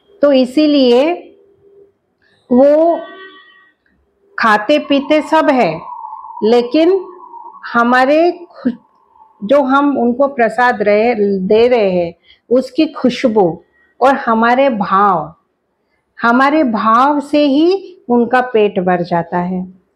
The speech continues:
भले ही वो प्रसाद ख़त्म नहीं होता, लेकिन actual में वो, वो प्रसाद को उन्होंने पा लिया है, लेकिन हमें दिख रहा है <coughs> कि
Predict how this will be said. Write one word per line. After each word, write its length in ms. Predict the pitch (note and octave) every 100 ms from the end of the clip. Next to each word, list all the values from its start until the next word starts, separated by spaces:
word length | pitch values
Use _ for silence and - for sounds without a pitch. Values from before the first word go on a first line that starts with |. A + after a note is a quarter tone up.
| _ _ _ - - -
भले 240 | G#3 C4 C#4+
ही 220 | D4+ E4+
वो 160 | D#4+ D#4+
प्रसाद 580 | D#4+ C4+ C4 C#4 D4 C#4+ - -
ख़त्म 340 | - A#3+ C#4+ C#4
नहीं 380 | C4+ B3+ C#4 D4
होता, 640 | C4 F#3 F#3+ F3 E3 - _ _ _
लेकिन 500 | A3+ C4 C4 D4+ D#4+ F#4+ F#4+ - _ _ -
actual 560 | - - - E4 D#4+ D#4
में 480 | C#4 G3 E3+ F#3 - _ _ _ _ _ _ _ -
वो, 480 | A#3 D4 F4 - -
वो 200 | B3 D4+
प्रसाद 560 | D#4+ B3 A#3 B3 A#3+ A#3 -
को 120 | C#4+
उन्होंने 420 | B3 A#3+ A#3+ D4 E4 E4+
पा 200 | C#4+ C#4
लिया 320 | D4 C4 G#3 F#3+
है, 220 | F3 E3 E3 _ _ _ -
लेकिन 360 | A#3+ B3 D4+
हमें 400 | B3+ C4+ C#4+ D#4
दिख 220 | B3 D4+ D4+
रहा 220 | D#4 D#4
है 260 | C#4+ D4 D4+ D4 - _ _ _ _ -
<coughs> 600 | - - - - - -
कि 120 | D4+